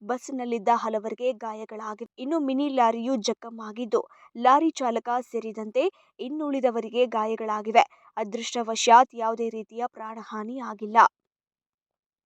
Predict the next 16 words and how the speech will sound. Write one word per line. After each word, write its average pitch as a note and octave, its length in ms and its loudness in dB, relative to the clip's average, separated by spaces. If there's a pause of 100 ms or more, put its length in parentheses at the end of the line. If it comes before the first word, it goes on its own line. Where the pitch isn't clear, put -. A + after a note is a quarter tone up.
(560)
ಇನ್ನು E4 200 4
ಈ E4+ 120 8
ಅಪಘಾತದಿಂದ C4+ 680 4 (100)
ಎರಡು A#3 360 2
ವಾಹನಗಳ G#3+ 540 0
ನಡು G#3+ 260 -4
ರಸ್ತೆಯಲ್ಲಿ A3 640 0 (300)
ನಿಂತಿದ್ದರಿಂದ A3 680 -8 (200)
ಇನ್ನುಳಿದ A#3 460 -6
ವಾಹನ G#3+ 360 0
ಸವಾರರಿಗೂ A3 760 -8 (400)
ಸಂಚಾರಕ್ಕೆ D4 680 -6
ತೀವ್ರ A#3 340 -14 (100)
ತೊಂದರೆಯಾಗಿದೆ. G#3+ 800 -4 (460)
ಘಟನಾ A#3 400 -6
ಸ್ಥಳಕ್ಕೆ A#3 500 -8